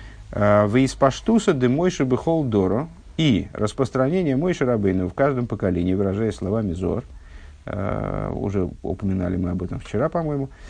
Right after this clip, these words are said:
что, э, ли-, Мойше Рабейну как идея, то есть Мойше Рабейну вообще, по-моему, Мойше Рабейну сказали наши мудрецы, что Мойше Рабейну лой мейс, Мойше Рабейну не умер.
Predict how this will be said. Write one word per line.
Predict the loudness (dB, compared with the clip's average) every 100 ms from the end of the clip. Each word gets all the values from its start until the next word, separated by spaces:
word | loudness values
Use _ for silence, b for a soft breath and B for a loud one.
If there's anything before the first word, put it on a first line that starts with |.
| B B
что, | -18 0 4 4 4 0 -6 -20 -20 -20 -20 -20 -20 -20 -20 -20 -14
э, | -8 -4 -2 -2 -2 -2 0
ли-, | 2 2
Мойше | 2 4 4 4 2
Рабейну | 2 4 4 2 0
как | 2 0 2
идея, | 0 0 2 0
то | -2 -10 -16
есть | -2
Мойше | 0 2 2
Рабейну | 2 2 2
вообще, | 0 -2
по-моему, | -2 0 0
Мойше | -2 0
Рабейну | 0 0 -2
сказали | -2 -2 0
наши | 0 -2
мудрецы, | -2 -2 -2
что | -2
Мойше | 0 0
Рабейну | 0 0 2
лой | 2 2
мейс, | 0 -2 -8 B B B 0
Мойше | 0 2
Рабейну | 2 2 2
не | 4 2
умер. | 0 -4